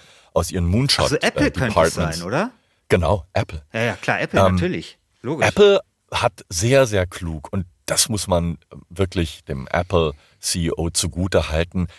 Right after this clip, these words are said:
Speaker 1: Das ist einfach nochmal ein anderes Unternehmen. Die gehen nicht unbedingt immer bei jedem Trend sofort hinterher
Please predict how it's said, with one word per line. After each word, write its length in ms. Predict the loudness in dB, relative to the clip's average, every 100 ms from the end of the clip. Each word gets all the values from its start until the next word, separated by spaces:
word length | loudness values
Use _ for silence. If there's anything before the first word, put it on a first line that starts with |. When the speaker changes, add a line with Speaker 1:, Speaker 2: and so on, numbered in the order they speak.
| -20 _ _ -6
Speaker 1:
Das 180 | -4
ist 280 | 0 -2 0
einfach 380 | -2 2 2 2
nochmal 380 | 0 2 2 0
ein 60 | -4
anderes 420 | -8 -6 -4 -6
Unternehmen. 680 | -6 -2 -2 0 0 0 -4
Die 360 | -6 -6 -8 -10 _
gehen 240 | -4 0 0
nicht 180 | -2
unbedingt 460 | -4 -2 -2 -2 -2
immer 180 | 2 2
bei 160 | 2
jedem 480 | -2 -2 -2 -2 -4 -6
Trend 420 | -2 0 0 -4
sofort 640 | -4 -4 -2 2 2 2
hinterher 680 | -4 2 2 2 2 2